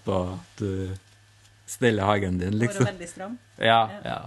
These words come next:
Speaker 1: <laughs>
Speaker 2: Jeg tenker at jeg har en sånn uformell stil i hagen, og da vil jeg heller ikke at hekken skal være for stram på et vis, da den på en måte, ja, være litt, litt uformell i stilen ennå.
Speaker 1: Mm. Jeg har jo mot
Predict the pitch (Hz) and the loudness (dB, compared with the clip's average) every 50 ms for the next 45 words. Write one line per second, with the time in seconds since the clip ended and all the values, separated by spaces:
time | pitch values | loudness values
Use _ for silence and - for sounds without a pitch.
0 | 107 - _ _ _ _ _ - - - - - - - - 143 123 - - - | -16 -20 _ _ _ _ _ -18 -16 -16 -16 -16 -12 -6 -4 -4 -4 -4 -8 -14
1 | 110 _ _ - 156 170 165 147 - 208 - 247 233 233 202 175 196 196 202 190 | -14 _ _ -14 -12 -12 -12 -12 -14 -12 -10 -10 -10 -10 -10 -10 -8 -8 -8 -8
2 | 196 190 - 202 - - 214 214 208 202 185 - 180 156 156 160 147 151 160 175 | -10 -10 -12 -14 -14 -14 -14 -12 -12 -12 -12 -12 -12 -12 -10 -10 -10 -10 -10 -10
3 | 185 190 208 208 - - - 214 202 208 208 208 202 196 175 160 170 165 175 185 | -10 -12 -12 -12 -14 -14 -14 -14 -14 -14 -12 -12 -12 -12 -12 -14 -14 -14 -14 -14
4 | 196 196 165 165 180 180 160 156 156 156 170 180 180 190 - - 202 - - - | -14 -14 -14 -14 -14 -12 -12 -12 -12 -14 -14 -16 -18 -18 -18 -16 -16 -16 -16 -16
5 | - 180 180 - - 170 - - - - 180 175 202 214 214 - 220 220 - 208 | -18 -18 -20 -20 -20 -20 -20 -20 -18 -18 -18 -16 -16 -16 -16 -16 -16 -16 -16 -16
6 | 214 214 - 196 190 196 202 202 202 - 208 208 208 208 - 170 170 175 170 165 | -16 -16 -16 -16 -14 -14 -14 -16 -16 -16 -16 -16 -16 -16 -16 -16 -16 -14 -14 -14
7 | 165 175 175 175 170 180 - - _ _ _ _ _ _ _ - - - 180 - | -14 -14 -14 -14 -16 -16 -18 -20 _ _ _ _ _ _ _ -20 -20 -20 -20 -20
8 | - _ 180 180 202 202 190 196 190 - 127 123 180 202 - - 202 196 208 - | -20 _ _ -20 -20 -20 -20 -20 -16 -16 -16 -16 -16 -18 -20 -18 -18 -18 -18 -16
9 | - 214 202 202 - 156 143 151 160 185 190 - - 165 156 160 165 160 151 160 | -16 -16 -16 -14 -14 -12 -12 -10 -10 -10 -12 -12 -12 -10 -10 -10 -10 -10 -10 -10
10 | 220 285 - _ _ _ _ - 110 101 98 101 - _ - - 110 117 120 107 | -10 -12 -16 _ _ _ _ -8 -6 -6 -8 -10 -14 _ -10 -4 2 2 4 4
11 | 98 95 95 95 98 101 101 101 101 110 113 113 104 - _ _ _ - | 4 2 2 0 0 -2 -4 -6 -6 -6 -6 -6 -6 -8 _ _ _ -20